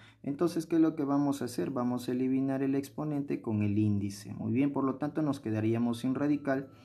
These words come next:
y nos quedaría de la siguiente manera. Dieciséis menos tres sería trece. Por lo tanto, la respuesta sería, ¿cuánto? Cincuenta y uno, el primer problema. Muy bien. Listo. A ver, vamos a hacer el número dos, ¿ya, muchachos? A ver, problema número dos.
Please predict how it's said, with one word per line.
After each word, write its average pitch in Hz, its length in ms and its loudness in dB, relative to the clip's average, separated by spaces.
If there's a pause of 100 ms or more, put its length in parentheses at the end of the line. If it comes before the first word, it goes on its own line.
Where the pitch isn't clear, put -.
(180)
y 143 120 2
nos 147 160 -2
quedaría 123 480 0
de 120 80 2
la 107 120 2
siguiente 104 520 0
manera. 123 400 0
Dieciséis 110 580 0
menos 147 320 -2
tres 139 240 0
sería 104 380 0
trece. - 420 0 (380)
Por 123 160 2
lo 156 160 4
tanto, 139 340 2
la 127 160 2
respuesta 131 560 -4
sería, 107 420 -2
¿cuánto? 143 320 -2
Cincuenta 107 720 0
y 110 100 2
uno, 123 420 0
el 104 200 -2
primer 104 380 0
problema. - 460 -6
Muy 113 180 -4
bien. 190 260 4 (920)
Listo. - 400 4 (380)
A 135 120 2
ver, 110 200 2
vamos 156 380 0
a 131 40 -4
hacer 135 280 -2
el 117 180 2
número 127 460 0
dos, 110 520 -4
¿ya, 113 140 -2
muchachos? 127 680 -2
A 113 120 0
ver, 107 220 0
problema 151 540 0
número 113 520 4
dos. 104 280 -4